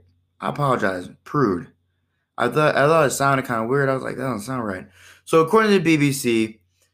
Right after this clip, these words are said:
Mister Prude was forty-one years old and was said to be suffering from acute mental health problems when police were called.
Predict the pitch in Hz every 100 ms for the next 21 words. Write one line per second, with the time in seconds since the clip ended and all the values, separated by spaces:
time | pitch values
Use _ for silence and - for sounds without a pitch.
0 | _ - 143 135 - 131 127 123 107 -
1 | 131 131 131 131 131 110 101 98 101 101
2 | _ _ _ - 107 101 147 139 131 135
3 | 123 127 123 117 98 - 156 - 120 117
4 | 113 110 113 - 110 110 107 104 92 -
5 | 104 101 95 - 135 110 82